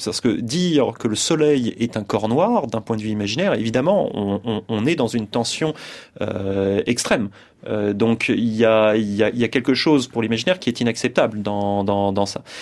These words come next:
Et pourtant, on peut y arriver par des voies détournées, euh, notamment par rapport à l'expression,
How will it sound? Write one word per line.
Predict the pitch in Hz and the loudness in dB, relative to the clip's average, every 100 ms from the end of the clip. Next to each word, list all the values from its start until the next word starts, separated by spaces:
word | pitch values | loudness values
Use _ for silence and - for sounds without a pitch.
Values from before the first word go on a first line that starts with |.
| - - - | -14 -8 0
Et | |
pourtant, | 120 151 - 196 247 247 - | 2 2 4 4 4 2 0
on | 151 | -2
peut | 151 214 202 | 2 2 4
y | 180 | 2
arriver | 165 160 160 202 | 2 0 2 2
par | 226 165 139 | 2 0 -2
des | 131 | 0
voies | 127 143 143 | 2 2 4
détournées, | 139 139 123 117 120 190 233 - - - - | 0 2 2 4 2 2 0 -4 -20 -10 0
euh, | 113 110 | 4 4
notamment | 117 123 147 190 208 | 4 2 4 4 2
par | 147 | 2
rapport | 139 139 170 | 0 2 2
à | 143 | 2
l'expression, | 139 - 143 - 185 202 202 | -2 -2 0 0 2 2 0